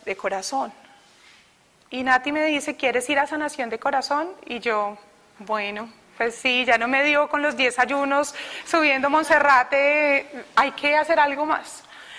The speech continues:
Y por eso le doy las gracias a Andrea acá, porque Dios a través de Andrea me regaló el perdón. O sea, Dios, Dios, yo le entregué ese proceso de perdón a Dios.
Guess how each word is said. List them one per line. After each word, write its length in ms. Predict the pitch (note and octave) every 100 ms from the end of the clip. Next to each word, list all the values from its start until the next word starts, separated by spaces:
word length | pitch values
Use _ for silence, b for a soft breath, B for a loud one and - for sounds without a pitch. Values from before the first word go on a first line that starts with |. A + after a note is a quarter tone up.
| B B - -
Y 80 | B3
por 160 | C#4
eso 180 | C4 C4+
le 100 | C#4+
doy 80 | D4
las 160 | A#3+ B3
gracias 300 | C4+ C#4 D#4
a 40 |
Andrea 320 | C#4 A3 G#3
acá, 260 | G#3+ C4+ C#4
porque 340 | D4 - D4
Dios 280 | C4 C4+ C4
a 80 | C#4
través 280 | E4 C#4+ A3
de 60 |
Andrea 480 | A#3+ C4 C#4+ C4+ D4+ - - - _ A#3+
me 320 | A#3+ B3+ B3+
regaló 360 | A#3 A3+ A#3
el 80 | A3
perdón. 500 | A#3+ C4 C4+ F#4 F4
O 40 | C4
sea, 120 | C4
Dios, 480 | A3+ C4 C4+ B3+ - B B B B -
Dios, 140 | C4+ C4
yo 80 |
le 100 | C4+
entregué 440 | D#4+ F4+ C4 D4+ B3
ese 180 | D#4+ F#4
proceso 640 | F4+ D#4+ B3+ A#3 C#4+ - - - _
de 160 | A3 D4
perdón 360 | - A#3 A#3+ A#3
a 80 |
Dios. 480 | C4 - - - -